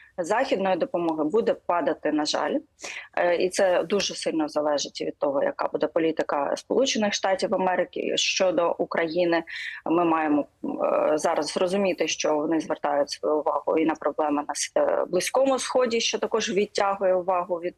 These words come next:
нашої держави. Залежить багато чого від виборів.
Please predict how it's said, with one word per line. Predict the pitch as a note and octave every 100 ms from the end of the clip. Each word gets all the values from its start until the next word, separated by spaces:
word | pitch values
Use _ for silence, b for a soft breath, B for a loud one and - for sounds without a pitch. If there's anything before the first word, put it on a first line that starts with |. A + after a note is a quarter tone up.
| _ B B B -
нашої | G#3 F#3+ - F3+
держави. | E3+ F3+ F#3 E3+ D#3+ D#3 F#3 -
Залежить | D#3 F3+ F#3+ E3+ E3
багато | D#3+ D#3+ D3+
чого | - E3 F3+
від | E3 F#3 - B B B B
виборів. | F#3+ B3+ A#3+ A#3+ A#3+